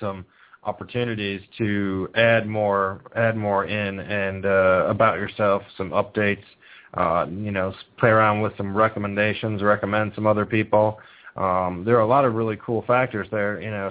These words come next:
so if you go and look deeply into somebody's LinkedIn profile, you really can learn a lot more about them, and those recommendations and, uh, the endorsements, uh,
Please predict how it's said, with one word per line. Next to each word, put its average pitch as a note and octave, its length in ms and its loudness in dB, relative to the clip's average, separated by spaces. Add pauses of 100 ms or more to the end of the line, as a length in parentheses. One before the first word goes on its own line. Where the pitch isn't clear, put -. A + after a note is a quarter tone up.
(100)
so G#2+ 320 2
if F#2+ 180 -10
you A#2+ 80 -6
go A#2+ 380 2
and G#2 340 -8
look A2+ 180 -6
deeply A2 440 -4
into B2 340 -6
somebody's G#2 460 0
LinkedIn G#2 420 -2
profile, G#2 580 4 (360)
you A#2 100 0
really D#3 200 4
can A#2 220 -6
learn A#2+ 360 0
a F#2 100 -10
lot A2+ 240 -2
more A2+ 180 -4
about A#2 400 -2
them, G#2 240 -6
and G2+ 140 -8
those G#2 160 -8
recommendations G#2+ 1000 -4
and, G#2 300 -4
uh, G2+ 260 2 (140)
the G#2+ 140 -2
endorsements, G2+ 680 0 (260)
uh, G2+ 300 -2